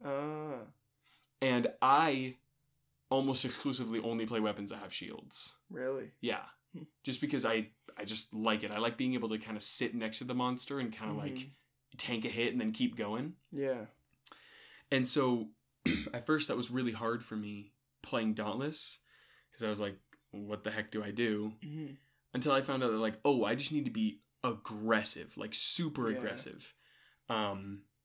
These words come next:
Speaker 1: like, in this game, you can run with your weapon sheathed, like, out. Unsheathed, I guess.
Speaker 2: And sheathed.
Speaker 1: And sheathed, yeah.
Speaker 2: Mm-hmm.
Speaker 1: But, like, in Monster Hunter, if you start running with your weapon out, you put your weapon away and then you start running.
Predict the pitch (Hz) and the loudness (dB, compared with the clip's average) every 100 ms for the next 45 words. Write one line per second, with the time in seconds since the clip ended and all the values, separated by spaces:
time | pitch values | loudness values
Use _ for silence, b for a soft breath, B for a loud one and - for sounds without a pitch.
0 | _ _ 131 127 139 156 147 139 123 139 | _ _ 2 2 4 2 4 2 2 0
1 | 135 151 113 107 - 110 110 113 143 170 | 0 2 2 -2 -4 0 2 4 2 -2
2 | 113 120 120 117 107 107 107 98 92 - | 2 2 2 -2 -2 -2 -4 -6 -8 -12
3 | _ _ _ _ _ _ _ _ _ _ | _ _ _ _ _ _ _ _ _ _
4 | _ - - - 113 73 - - 117 104 | _ -2 2 2 0 -6 -12 -8 -4 0
5 | 113 - - - _ - 135 127 123 90 | 0 0 -6 -10 _ -2 2 4 2 0
6 | 73 - - - - - - _ _ - | -6 -10 -10 -10 -10 -12 -12 _ _ -6
7 | 156 156 151 - 147 - - _ _ _ | -4 -2 -4 -8 -10 -14 -18 _ _ _
8 | _ _ _ 143 143 127 104 - 110 101 | _ _ _ 2 4 4 0 -2 -4 -4
9 | - - - 151 139 135 123 214 - _ | -6 -16 -10 -4 2 4 4 2 -6 _
10 | - 127 123 139 151 139 165 175 - 113 | -2 4 4 4 -2 -4 -6 -6 -8 -6
11 | 127 131 - 135 120 110 110 117 139 123 | -4 -2 0 0 -2 0 0 2 0 -2
12 | 113 110 117 139 147 123 127 117 113 110 | 0 0 2 -2 0 -2 -2 -2 2 2
13 | 110 113 120 110 104 107 95 - - - | 2 0 0 0 -2 -4 -4 -8 -10 -12
14 | - | -18